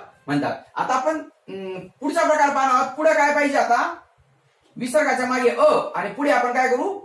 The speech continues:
कठोर व्यंजन घेऊ. तो नियम पाहू क, ख, प, प चा. बघा, आता आपण पुढचा नियम पाहू.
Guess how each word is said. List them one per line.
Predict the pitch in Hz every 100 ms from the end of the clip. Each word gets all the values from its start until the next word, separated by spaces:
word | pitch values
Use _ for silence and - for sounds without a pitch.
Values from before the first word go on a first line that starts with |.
| - _ _
कठोर | 277 - -
व्यंजन | 185 170 160
घेऊ. | 139 - - _ -
तो | 254
नियम | 254 254
पाहू | 240 240
क, | 233
ख, | 226
प, | 208 196 170
प |
चा. | 202 311 349 - _ _ _ _ _ _ _ _ _ _ _ _ _ _ _
बघा, | 175 214
आता | - - 254
आपण | 277 285
पुढचा | 285 285 277
नियम | 277 -
पाहू. | 226 -